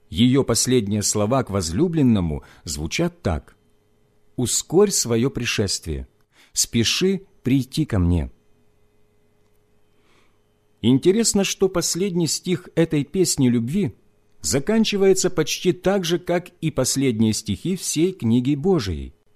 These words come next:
которые звучат так: «Свидетельствующий сие говорит: ей, гряду скоро. Аминь. Ей, гряди, Господи Иисусе».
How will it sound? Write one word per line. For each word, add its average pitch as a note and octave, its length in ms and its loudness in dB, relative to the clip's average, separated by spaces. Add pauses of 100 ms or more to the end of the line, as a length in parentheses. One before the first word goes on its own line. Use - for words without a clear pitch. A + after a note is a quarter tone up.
(100)
которые A2+ 400 -2
звучат A#2 560 -4
так: - 380 -4 (800)
«Свидетельствующий B2+ 1200 0
сие A2+ 420 2
говорит: B2 600 0 (760)
ей, G#2+ 540 -2 (420)
гряду A2+ 500 2
скоро. A#2 640 0 (460)
Аминь. G#2+ 500 4 (640)
Ей, D#3+ 560 0 (260)
гряди, D3+ 520 0
Господи D#3 720 2
Иисусе». C#3+ 760 -2